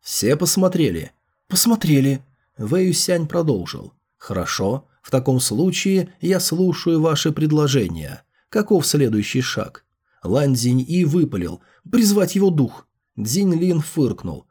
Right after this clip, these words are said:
«Что ты кричишь без толку? Я уже пытался это сделать». Вэй Сянь спросил. «И каков результат?» Очевидно, никаких особенно сильных желаний у него не было,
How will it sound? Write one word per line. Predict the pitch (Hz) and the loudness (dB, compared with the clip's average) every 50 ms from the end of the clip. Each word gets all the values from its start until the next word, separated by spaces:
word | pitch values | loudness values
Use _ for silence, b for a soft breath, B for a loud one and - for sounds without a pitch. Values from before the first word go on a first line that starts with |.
| _ _ _ | _ _ _
«Что | - - - - - 202 | -10 -10 -4 0 2 2
ты | 196 202 190 | 4 2 2
кричишь | 185 185 196 185 - - 220 190 147 | 0 0 -2 0 0 0 0 2 2
без | 147 170 175 - - | 2 2 0 0 0
толку? | - 196 170 127 107 - - 95 76 b b b b | 2 2 2 2 0 -2 -6 -10 -10 b b b b
Я | 208 226 214 | 2 4 4
уже | 202 185 196 202 | 4 4 4 2
пытался | 185 202 185 - 196 185 170 156 - | 2 0 0 2 2 2 2 2 2
это | 175 175 180 165 | 0 2 2 2
сделать». | 156 156 151 151 123 92 90 - - - - _ _ _ _ _ _ - | 2 2 2 2 0 0 -4 -6 -10 -12 -12 _ _ _ _ _ _ -8
Вэй | 87 87 98 98 95 90 | -4 -2 -2 0 0 -2
Сянь | 87 - - 147 156 151 | -2 -4 -2 -2 -2 -2
спросил. | 143 - - - 156 147 151 - - 185 160 151 156 - _ _ _ _ - | -2 -4 -4 -4 -4 -4 -4 -4 -6 -8 -8 -10 -14 -18 _ _ _ _ -10
«И | - 87 87 90 92 92 | -6 -2 -2 0 -2 -2
каков | 92 110 104 - 143 147 135 | -2 -2 0 2 2 2 2
результат?» | - 123 113 110 107 95 - 104 104 139 147 - _ _ _ _ _ _ _ _ | 2 0 0 0 -2 -2 -2 -2 -4 -4 -4 -8 _ _ _ _ _ _ _ _
Очевидно, | - 151 143 - - 101 95 120 160 175 160 170 175 175 170 165 B B B | -16 -12 -10 -8 -6 -4 -2 -2 -2 0 0 0 2 0 0 -2 B B B
никаких | 135 143 135 147 131 - 190 208 185 - | 0 0 2 0 0 0 0 0 0 0
особенно | 143 - - 190 196 180 170 165 160 | -2 -2 0 0 0 0 2 2 2
сильных | 151 - - 202 196 185 175 170 151 | 0 0 0 0 2 2 2 2 2
желаний | 139 147 156 175 190 190 185 185 185 - | 2 2 2 2 2 2 2 2 0 0
у | - | 0
него | 175 180 175 190 | 0 2 2 2
не | 185 190 220 226 175 | 2 4 4 2 2
было, | 123 110 101 95 90 85 | 2 0 0 -2 -2 -4